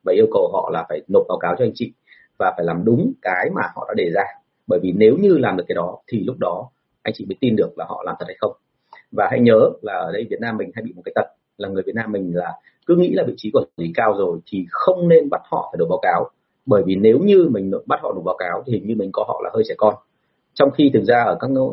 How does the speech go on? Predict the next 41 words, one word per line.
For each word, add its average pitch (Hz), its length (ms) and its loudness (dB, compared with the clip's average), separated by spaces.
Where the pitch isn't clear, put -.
các 117 160 -4
cái 131 120 0
hệ - 140 2
thống 113 160 2
mà 131 60 4
lớn 113 180 2
ấy, 247 180 -2
thì - 80 -12
tôi 110 120 0
thấy 101 140 4
rằng 131 140 0
là 92 180 0
ông 127 180 2
giao 123 220 2
báo 110 180 2
cáo, 110 320 0
kể 123 160 6
cả 90 120 4
ông 127 140 2
giám 127 160 4
đốc 220 240 2
hay 135 80 -2
ông 113 140 -4
tổng - 160 2
giám 95 100 0
đốc 160 160 2
thì - 80 -2
cũng - 80 -10
phải - 80 -6
báo - 100 -6
cáo 90 160 -6
tất, - 80 0
đúng 101 100 -4
không? 123 180 -2
Chả 85 200 -2
có 131 60 6
ông 123 120 4
nào 107 180 2
tha 117 220 0
được - 100 -2
cả. - 160 -10